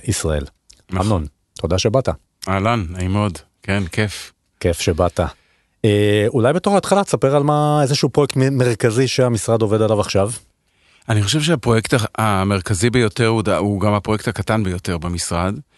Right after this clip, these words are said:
Speaker 2: אה, אבל קצת כמו, אה, באסטרונומיה, חורים שחורים, מאוד מאוד קטנים, אבל הם, אה, יש להם את ה-, אה, אה,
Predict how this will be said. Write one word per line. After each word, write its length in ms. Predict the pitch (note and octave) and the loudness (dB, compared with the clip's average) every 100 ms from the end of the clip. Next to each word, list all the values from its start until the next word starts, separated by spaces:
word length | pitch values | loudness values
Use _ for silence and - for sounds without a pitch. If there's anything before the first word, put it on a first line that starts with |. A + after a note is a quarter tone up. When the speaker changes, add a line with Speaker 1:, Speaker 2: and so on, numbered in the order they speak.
| _ _ - | _ _ -4
Speaker 2:
אה, 520 | F2+ F#2 F2+ F2+ F#2 | 0 0 0 0 0
אבל 540 | E2+ F#2+ G2+ G2 G2 F#2+ | -2 0 0 0 -2 -4
קצת 300 | - - B2 | -6 -2 -2
כמו, 840 | - B2+ A#2+ A#2+ A#2 A#2 A2+ G#2+ G2+ | -2 -2 2 2 2 2 2 2 2
אה, 260 | G2 F#2 F#2 | 2 0 -2
באסטרונומיה, 1500 | F2+ G2+ F#2+ F#2 E2 F#2 - F#2+ G2 A2 A#2+ A2 G2 F#2+ F2+ C#2 | -4 -4 -2 -2 -2 -6 -6 -2 0 2 2 2 0 0 -2 -6
חורים 380 | - G2 A2+ | -6 -2 -2
שחורים, 640 | A2+ - G#2 G2+ A#2+ A2 B2 - _ _ _ _ _ _ | -2 -2 -2 0 0 0 -4 -10 _ _ _ _ _ _
מאוד 260 | A2 B2+ D3+ | 2 4 4
מאוד 200 | C3 A#2 | 2 -2
קטנים, 400 | - G#2 G#2+ G#2 | -4 -2 0 0
אבל 260 | F#2 G2+ G2 | 0 0 0
הם, 240 | G#2 G2+ | 0 0
אה, 280 | G2+ G2 G2 F2+ _ _ _ - | 0 0 -2 -4 _ _ _ -6
יש 160 | G2+ | -2
להם 220 | A#2 A2+ G#2 | 0 0 -2
את 140 | G2+ | -2
ה-, 340 | G#2 G2+ G2 F#2+ - | 0 0 0 -4 -8
אה, 140 | G#2+ G2+ | -6 -4
אה, 120 | G#2 | -4